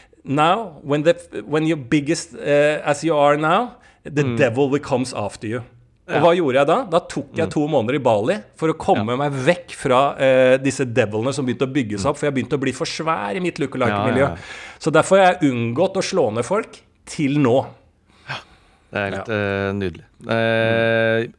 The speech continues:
Speaker 2: jeg også får jo de, de lookalike-ene jeg får er, eh, nå kom-, nå renner det inn nå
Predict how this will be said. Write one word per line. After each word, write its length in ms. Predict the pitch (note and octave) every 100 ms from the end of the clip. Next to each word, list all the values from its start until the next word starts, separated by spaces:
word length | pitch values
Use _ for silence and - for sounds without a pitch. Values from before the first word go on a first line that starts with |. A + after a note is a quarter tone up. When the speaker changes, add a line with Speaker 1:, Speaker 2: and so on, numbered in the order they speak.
| - _
Speaker 2:
jeg 220 | D#3 D3+
også 220 | D3 F3+ D#3+
får 160 | E3
jo 60 | D3+
de, 180 | D3 D3
de 120 | D3+
lookalike-ene 480 | D3 C3+ C#3 B2 C#3+
jeg 200 | A2 G#2
får 240 | - D#3+
er, 200 | E3 D#3+ D3+
eh, 400 | D3+ D3+ D3+ D3+
nå 180 | C#3+ D3 -
kom-, 240 | B2 A#2
nå 140 | C#3+ D3
renner 320 | B2+ G#2 A2
det 100 | A#2+
inn 120 | G2+ G2+
nå 180 | C#3